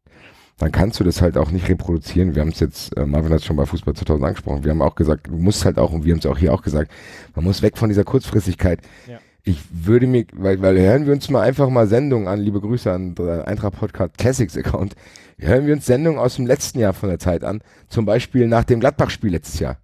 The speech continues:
Speaker 1: Da, da wurde dann auch gesagt, und ich glaub sogar Phil Hofmeister hat gesagt, „Ich weiß nicht, wer bei uns die Tore schießen soll.“ Und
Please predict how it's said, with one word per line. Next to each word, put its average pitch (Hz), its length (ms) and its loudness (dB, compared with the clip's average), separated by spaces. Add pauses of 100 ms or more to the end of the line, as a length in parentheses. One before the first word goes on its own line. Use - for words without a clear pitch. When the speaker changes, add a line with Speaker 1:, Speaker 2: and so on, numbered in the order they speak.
(920)
Speaker 1:
Da, 95 140 2
da 90 180 2
wurde 120 200 0
dann 113 160 -2
auch 135 220 -2
gesagt, 95 360 0
und 92 60 -6
ich - 80 -10
glaub 95 180 -2
sogar 92 140 0
Phil 107 180 2
Hofmeister 104 400 4
hat 85 60 2
gesagt, 78 200 -6
„Ich 64 120 -10
weiß 71 160 -6
nicht, 73 160 -8
wer 76 80 -4
bei 73 80 -8
uns 73 180 -10
die 82 80 -6
Tore 107 340 -2
schießen 98 360 -8
soll.“ 98 400 0
Und 73 180 -6